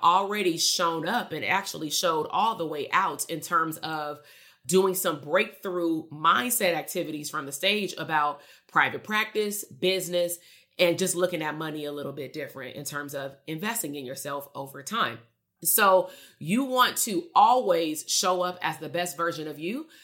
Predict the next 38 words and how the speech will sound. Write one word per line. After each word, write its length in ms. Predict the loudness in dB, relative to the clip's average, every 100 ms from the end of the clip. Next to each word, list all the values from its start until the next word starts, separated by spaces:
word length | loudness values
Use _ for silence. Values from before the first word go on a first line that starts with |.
| -14 -2
so 240 | 2 4
that 320 | 4 2 2
an 120 | -2
entity, 540 | -2 -4 -4 -4 -4 -2
a 120 | -2
company, 720 | -2 -2 -2 -4 -4 -4 -8 -14 -8
an 120 | -4
organization 880 | 0 0 2 -2 0 0 0 -2 -4
can 260 | -6 -6 -4
test 360 | -2 -2 -2
drive 560 | 0 2 4 4 0 -6 -16 _ _ -8
you 500 | 0 2 2 0 -6 -2
so 160 | 0
that 260 | 4 2 2
if 260 | -4 -6
they 220 | -2 0 2
want 240 | 0 -2
to 140 | -2 -2
hire 240 | 0 0
you 200 | -2 -6
again, 480 | -8 -6 -6 -6 -8 -16 _ _ -4
now 420 | 2 4 4 2
you 240 | -2 -4
have 520 | -2 0 0 -2 -4 -8
social 360 | -6 -4 -6
proof. 360 | -2 -2 -2 -6 _ _ -6
Now 280 | 2 4 2
you 160 | -2
have 340 | -6 -4 -4 -8 _ _ -4
feedback. 560 | 2 2 2 -4 -4 0
So 180 | 2 4
that's 220 | 2 0
number 240 | -4 -2
one. 360 | -2 -2 -6 -8 -20 _
Number 380 | -2 0 0 -2
two 480 | -2 -2 0 0 0
is 200 | -2 -4 -2
on 320 | 0 0